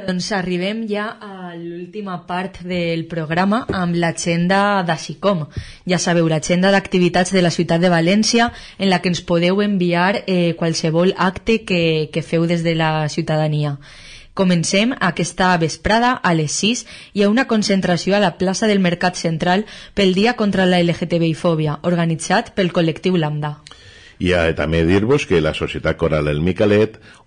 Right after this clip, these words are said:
Speaker 2: obre avui el període de matriculació per a les proves d'accés a l'Institut Musical Xiner.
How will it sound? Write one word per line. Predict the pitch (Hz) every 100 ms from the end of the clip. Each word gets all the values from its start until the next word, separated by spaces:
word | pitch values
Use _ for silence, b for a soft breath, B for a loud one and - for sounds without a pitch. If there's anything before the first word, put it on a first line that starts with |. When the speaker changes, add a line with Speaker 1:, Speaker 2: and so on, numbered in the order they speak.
| -
Speaker 2:
obre | 117 117 120
avui | 104 110 113
el | 107 85
període | 85 92 98
de |
matriculació | 98 87 80 85 82 80 76 98 107 113 -
per | 98
a | 82
les | 80 -
proves | - 113 117
d'accés | 92 87 - 110 113 -
a | 90
l'Institut | 85 - 76 113 117
Musical | 104 - 80 92 98 - -
Xiner. | - 95 87 64 62